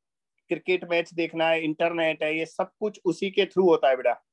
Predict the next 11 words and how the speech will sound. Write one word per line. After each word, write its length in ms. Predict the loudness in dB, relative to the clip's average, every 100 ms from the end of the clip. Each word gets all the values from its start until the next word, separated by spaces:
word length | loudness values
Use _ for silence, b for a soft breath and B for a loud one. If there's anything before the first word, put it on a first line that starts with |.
| _ _ _ _ _ _ _ _ _ _ _ _ _ _
ठीक 180 | -4 2
है। 180 | 2 2 _ _ _ _ _
और 220 | 4 4 2
उनकी 340 | -4 -4 -12 -4
ऊंचाई 420 | -4 -2 -4 -4
छत्तीस 380 | -10 -10 -8 -4
हजार 300 | 0 0 0
किलोमीटर 580 | -2 -2 -2 -2 0
होती 300 | -2 -4 -6
है 120 | -4 2
और 260 | 2 2